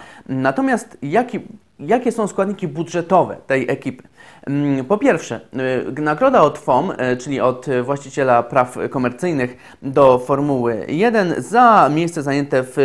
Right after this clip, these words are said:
poprzednim sezonie, wyniosła w dwa tysiące dziewiętnastym roku pięćdziesiąt pięć milionów, e, dolarów. E, to była, mm, nagroda za ósme miejsce, czyli podobnej nagrody, bo również zali-, zajęli ósme miejsce, należy się spodziewać za rok dwa tysiące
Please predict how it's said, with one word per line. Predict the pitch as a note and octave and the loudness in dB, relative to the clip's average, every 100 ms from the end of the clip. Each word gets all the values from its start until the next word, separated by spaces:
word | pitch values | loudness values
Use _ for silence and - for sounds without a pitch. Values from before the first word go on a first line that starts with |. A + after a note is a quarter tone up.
| C3 | 0
poprzednim | C#3+ E3 C#3 C3 A#2+ | -2 -2 -2 -2 -4
sezonie, | C3+ D#3 G3 F3+ F3+ - | -4 -4 -2 -4 -8 -16
wyniosła | B2+ F3+ A3+ B3+ A3+ F#3 | -6 -2 -2 2 4 4
w | - | 0
dwa | D3+ F3 | -6 -6
tysiące | F3+ F3 D#3 | -4 -8 -4
dziewiętnastym | D3+ D3 D#3+ D#3+ | -6 -4 -6 -4
roku | C#3+ E3 | -6 -6
pięćdziesiąt | F#3 G3 G3+ F#3 D3+ | -6 -4 -4 -6 -4
pięć | D3+ D3 | -6 -2
milionów, | C#3 C#3+ C3+ B2 - - | -2 0 -2 -6 -18 -14
e, | - C3 | -4 -2
dolarów. | B2 C3+ D#3+ G#3 F#3 E3+ E3 | 0 0 4 4 2 0 0
E, | C#3+ D3 | 0 2
to | G#3+ | 0
była, | F3+ D#3 | 0 -2
mm, | D3+ D3+ D3 | -2 -4 -2
nagroda | C#3+ C#3 D#3+ D3 | 0 0 0 0
za | D3 | 2
ósme | D#3 D#3 C3+ | 0 0 -4
miejsce, | G3 A#3+ G#3 | -2 -2 -4
czyli | C#4 B3 | -4 -6
podobnej | F3+ F3+ A#3+ G#3+ | -2 0 2 0
nagrody, | D#3+ D3 F#3+ G3 F3+ - - | -2 0 0 0 -4 -10 -2
bo | D3+ | 2
również | F3 C3+ | 2 0
zali-, | B2+ C3+ C3+ - G#2 | 0 0 0 -2 -4
zajęli | C#3+ C#3 C3+ A#2+ | -2 0 0 -2
ósme | B2 C3 | -4 -6
miejsce, | C#3 E3+ F3 D#3 | -4 -6 -6 -4
należy | A#3 G#3+ F3 | 0 0 -2
się | E3 | -8
spodziewać | - C3+ C3+ C3+ | -8 -6 -2 -2
za | B2+ B2+ | 0 0
rok | A#2 - | 0 -4
dwa | B2 B2 | -6 -6
tysiące | C3 A2+ A2+ A#2+ | -6 -10 -4 -6